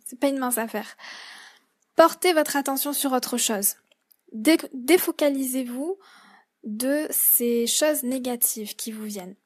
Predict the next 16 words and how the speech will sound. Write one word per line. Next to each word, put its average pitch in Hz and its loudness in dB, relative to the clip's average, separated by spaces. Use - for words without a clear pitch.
Pour 254 -4
ça, 311 4
vous 240 -6
avez 214 -2
plein 294 -6
d'outils 285 -4
qui 262 -8
sont 226 -4
à 233 -2
votre 233 0
disposition 240 -4
aujourd'hui. 233 -8
Euh, 214 -4
vous 208 -10
pouvez, 233 0
euh, 208 -6